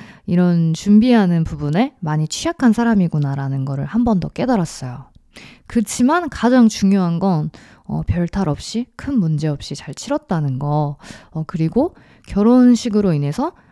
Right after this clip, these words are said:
아, 내 주변에 정말 따뜻한 분들이 훨씬 많았구나라는 생각도 들었어요. 사실 저는 제가 이 팟캐스트를 제 일기장처럼 진솔한 이야기를 하다 보니까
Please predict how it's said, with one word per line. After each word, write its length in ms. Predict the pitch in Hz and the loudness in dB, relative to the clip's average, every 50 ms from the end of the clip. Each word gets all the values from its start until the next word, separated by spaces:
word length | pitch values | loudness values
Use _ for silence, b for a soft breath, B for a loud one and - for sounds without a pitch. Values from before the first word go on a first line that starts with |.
| b b | b b
아, 120 | - 165 151 | -8 -4 -2
내 120 | 156 156 | -2 -2
주변에 600 | 151 - - 156 170 165 160 160 180 190 170 151 | -2 -4 -6 -2 0 0 2 2 2 0 -2 -2
정말 360 | - - 160 151 147 143 143 143 | -6 -6 -6 -4 -4 -4 -6 -6
따뜻한 500 | - 240 269 - - - 285 262 226 196 | -8 -8 -10 -8 -6 -2 0 2 2 2
분들이 320 | 175 156 143 147 139 139 | 0 -2 -2 -2 -4 -4
훨씬 500 | 151 180 247 349 - - - 311 269 208 | -4 -4 -4 -4 -4 -8 -4 0 2 2
많았구나라는 840 | 160 151 151 156 156 - - - 143 135 127 131 131 131 127 127 127 | 2 2 0 -2 -4 -6 -8 -8 -6 -6 -6 -6 -8 -6 -6 -6 -4
생각도 540 | 139 208 240 262 247 240 - _ - 196 - - - | -2 0 0 0 -2 -4 -8 _ -8 -8 -8 -8 -12
들었어요. 420 | - - 135 - - - 110 - 131 - - _ _ _ _ _ _ _ b b b b b b b b b b b b b | -12 -12 -12 -12 -12 -16 -16 -16 -16 -20 -20 _ _ _ _ _ _ _ b b b b b b b b b b b b b
사실 760 | - - - 320 370 - - 320 302 320 311 247 160 135 139 B B B B B B B - | -18 -10 -8 -8 -4 0 2 4 6 6 6 6 4 4 0 B B B B B B B -8
저는 840 | - - 214 220 240 240 233 226 214 202 190 185 180 175 170 165 160 | 0 4 4 6 8 8 8 8 6 6 4 4 2 2 2 0 0
제가 680 | 160 - 170 160 156 151 151 147 147 147 - 151 147 147 | -2 -4 -4 -4 -4 -4 -4 -4 -6 -6 -4 -4 -4 -4
이 140 | 143 139 - | -4 -6 -6
팟캐스트를 1120 | - - 277 - - - 359 339 - - - - 220 180 165 156 160 165 160 151 139 127 - | -8 -10 -10 -10 -6 -4 -4 -4 -6 -8 -2 -2 0 0 0 0 0 0 0 0 -2 -4 -8
제 320 | - - 160 156 147 147 - | -8 -6 -4 -4 -4 -4 -2
일기장처럼 1040 | - 165 170 175 226 220 - - 185 160 151 - - 143 151 185 196 175 143 135 131 B B B B B B B B B | -2 -2 0 0 -2 -6 -4 -2 -2 -2 -2 -4 -4 -2 0 2 2 2 0 -2 -4 B B B B B B B B B
진솔한 960 | - - - 190 196 196 240 247 247 240 226 220 214 214 208 202 202 190 190 - | -10 0 2 2 4 4 2 0 2 2 4 4 2 2 2 2 2 0 0 -2
이야기를 1080 | - 175 196 220 220 214 180 190 185 175 175 170 165 160 160 156 151 156 156 160 160 165 | -2 0 2 2 2 0 0 -2 -2 -2 -2 -2 -4 -4 -4 -4 -6 -4 -2 -2 -2 -2
하다 240 | 180 214 - 262 254 | -2 -2 -2 -2 -2
보니까 640 | 180 165 147 143 143 - - 208 196 160 147 143 | 0 0 -2 -2 -2 -4 -4 -2 -2 -2 -4 -6